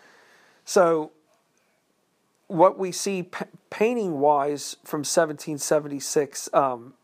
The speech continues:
events like the Declaration of Independence, that just represents everybody coming together as one, which is important.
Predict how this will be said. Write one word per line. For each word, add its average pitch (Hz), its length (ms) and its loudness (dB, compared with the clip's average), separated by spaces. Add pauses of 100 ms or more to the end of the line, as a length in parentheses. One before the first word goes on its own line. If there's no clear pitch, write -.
(240)
events 165 440 0
like 143 140 0
the 147 60 -6
Declaration 143 600 -2
of 139 80 -4
Independence, 139 720 -2 (380)
that 185 320 2
just 180 260 -6
represents 160 840 -2
everybody 151 600 2
coming 151 360 -2
together 139 480 0
as 123 160 -6
one, 127 480 -2
which 139 220 0
is 139 100 -8
important. 131 640 0